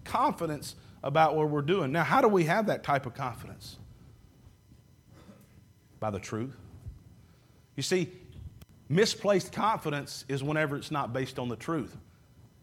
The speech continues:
See, the rooster has a lot of confidence, but when he comes up against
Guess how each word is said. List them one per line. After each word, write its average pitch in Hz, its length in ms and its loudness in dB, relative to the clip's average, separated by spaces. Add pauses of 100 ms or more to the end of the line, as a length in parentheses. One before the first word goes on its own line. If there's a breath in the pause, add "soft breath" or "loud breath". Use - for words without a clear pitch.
See, 220 140 2
the 220 100 4
rooster 208 440 6
has 190 200 8
a 185 40 2
lot 185 280 12
of - 80 2
confidence, 175 680 0 (380 soft breath)
but 196 140 6
when 196 120 4
he 226 120 2
comes 220 340 2
up 220 180 4
against 202 600 -2